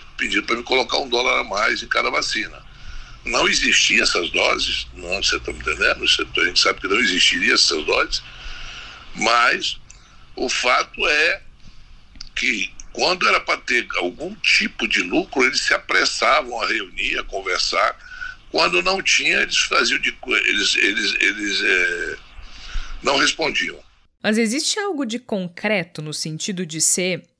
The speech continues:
Speaker 2: um modus operandi similar da Covaxin e mesmo essa situação com a, com a Davachi, no sentido de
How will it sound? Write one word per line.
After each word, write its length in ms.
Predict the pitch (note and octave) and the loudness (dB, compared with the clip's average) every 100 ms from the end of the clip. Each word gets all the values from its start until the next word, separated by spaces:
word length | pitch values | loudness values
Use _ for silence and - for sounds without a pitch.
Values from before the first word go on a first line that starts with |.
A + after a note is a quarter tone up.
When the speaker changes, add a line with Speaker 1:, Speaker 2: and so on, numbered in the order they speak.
| - | -10
Speaker 2:
um 100 | D#3+ | -4
modus 400 | D#3+ E3+ E3 D3+ | 0 0 0 -4
operandi 460 | D#3 D3+ D#3+ D#3+ | -2 -2 -2 -2
similar 760 | D#3+ - F3 D#3+ D#3+ E3 E3 D#3 - - - - D#3+ | -2 -2 -2 -2 -2 2 2 2 -10 -20 -20 -18 0
da 160 | F#3 | 2
Covaxin 800 | F#3+ F3 E3+ D#3+ - E3+ E3 B2 - - | 2 2 0 0 -2 -2 -4 -8 -14 -4
e 220 | A3 A#3+ | 0 2
mesmo 580 | G#3 G#3 G#3+ F#3+ D#3 C#3 | 4 4 2 2 -2 -4
essa 260 | - D#3 D#3 | -4 -4 -4
situação 440 | E3 E3 D#3 E3 | -4 -2 -2 -2
com 100 | E3 | -2
a, 140 | D3+ D3 D3 _ | -4 -4 -8 _
com 100 | - | -4
a 60 | D3 | -2
Davachi, 600 | C#3+ D3+ E3+ F3 - D3 - - - | -2 4 4 4 0 -8 -10 -18 -6
no 80 | E3+ | -2
sentido 460 | F3 E3+ G3 F3 | 0 -2 -4 -6
de 280 | E3+ D#3 C#3+ | -6 -6 -6